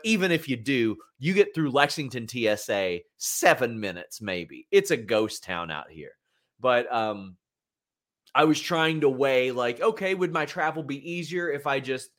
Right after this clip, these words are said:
flew out of my hometown airport, made a connecting, or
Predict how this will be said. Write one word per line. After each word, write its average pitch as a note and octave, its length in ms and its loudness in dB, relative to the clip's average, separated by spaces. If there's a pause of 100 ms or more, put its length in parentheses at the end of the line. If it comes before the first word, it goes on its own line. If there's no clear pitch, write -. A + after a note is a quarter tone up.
(300)
flew D3 480 -2
out B2+ 260 2
of B2 140 -2
my A#2+ 140 0
hometown C3+ 560 -4
airport, D3 540 0
made A#2+ 160 0
a A2+ 60 -2
connecting, E3+ 580 -4 (100)
or D3+ 420 2